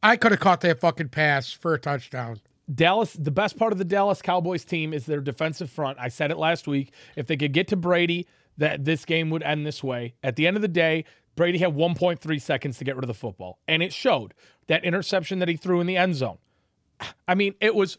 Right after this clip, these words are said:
Speaker 2: awful. It was an awful throw. He owned it up in the post-game presser, but he, I mean,
Speaker 1: That was the worst I've seen him look in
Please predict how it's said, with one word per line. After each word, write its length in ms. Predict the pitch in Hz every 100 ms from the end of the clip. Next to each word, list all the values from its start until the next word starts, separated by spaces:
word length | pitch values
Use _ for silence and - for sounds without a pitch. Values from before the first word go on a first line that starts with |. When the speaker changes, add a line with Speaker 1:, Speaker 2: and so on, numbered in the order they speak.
| _ -
Speaker 2:
awful. 540 | 226 226 - 147 170 190
It 40 |
was 160 | 202 190
an 60 | -
awful 400 | 190 220 - 226
throw. 460 | - 170 147 165 - _
He 160 | _ 208
owned 260 | 185 214 208
it 80 | 196
up 120 | 190
in 100 | 180
the 80 | 170
post-game 500 | 170 165 - 165 160
presser, 480 | 151 131 - 160 - _
but 140 | - 208
he, 220 | 165 226
I 80 | 175
mean, 240 | 202 190 - _ _ _ _ -
Speaker 1:
That 160 | 196 254
was 120 | -
the 80 | 180
worst 280 | 208 196
I've 220 | 180 180 -
seen 180 | 185
him 160 | 151 165
look 300 | 151 160 -
in 280 | 135 117